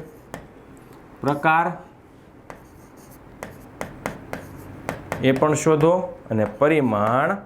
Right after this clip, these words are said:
એ પણ શોધો. ચાલો,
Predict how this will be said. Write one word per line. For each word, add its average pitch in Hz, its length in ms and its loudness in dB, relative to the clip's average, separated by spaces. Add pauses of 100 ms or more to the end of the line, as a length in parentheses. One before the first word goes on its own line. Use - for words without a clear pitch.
(1000)
એ 123 100 2
પણ 160 520 0 (240)
શોધો. 92 560 -2 (4000)
ચાલો, 143 260 4